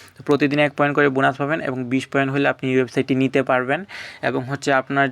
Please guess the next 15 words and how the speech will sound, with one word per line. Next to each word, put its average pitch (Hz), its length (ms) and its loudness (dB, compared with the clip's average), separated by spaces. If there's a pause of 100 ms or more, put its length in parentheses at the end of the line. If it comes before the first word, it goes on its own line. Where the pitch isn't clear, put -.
আপনি 143 220 -4
যে 135 120 2
ওয়েবসাইটটি 139 420 0
নেবেন, 135 340 0
নেওয়ার 131 240 2
পর 131 120 -4
হচ্ছে 127 200 -2
প্রতিদিন 143 480 2
আপনাকে, 135 420 -2
আহ, - 800 -6
দশ 127 340 -2
পয়েন্ট 131 240 2
করতে 135 300 0
হবে, 120 200 -2
অর্থাৎ 117 240 -4